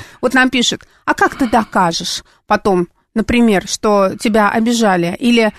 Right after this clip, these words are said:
э, тебе выгоднее всем, особенно командирам, а, сделать так, чтобы ты был дезертир, а у них все хорошо?»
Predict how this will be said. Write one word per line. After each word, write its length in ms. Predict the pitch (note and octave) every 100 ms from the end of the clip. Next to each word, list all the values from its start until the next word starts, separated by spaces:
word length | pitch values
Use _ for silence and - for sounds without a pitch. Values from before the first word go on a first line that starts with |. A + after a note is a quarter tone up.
| _ -
э, 320 | A#3 A#3 A#3
тебе 360 | - A#3+ B3+ A3
выгоднее 580 | G#3 A3 C4 A3 G#3+
всем, 320 | G#3+ - E4+ G#3+
особенно 540 | A#3 - B3+ A3+ A#3
командирам, 840 | A#3+ C4 C4+ C#4+ A#3+ A#3 G3 F3 E3 - _ _ _
а, 260 | G3+ F#3+ G3
сделать 360 | G3+ A3+ A3
так, 300 | - E4+ - _ _
чтобы 300 | - G#3+ A3
ты 160 | B3+
был 240 | G3+ G#3 F#3
дезертир, 680 | G#3 A3 A#3 - G4 - _ _ _ _ _ _
а 340 | G#3+ G#3 G3+ G#3
у 80 |
них 160 | A#3+ D#4+
все 200 | - C#4
хорошо?» 580 | - C4 B3 - E3+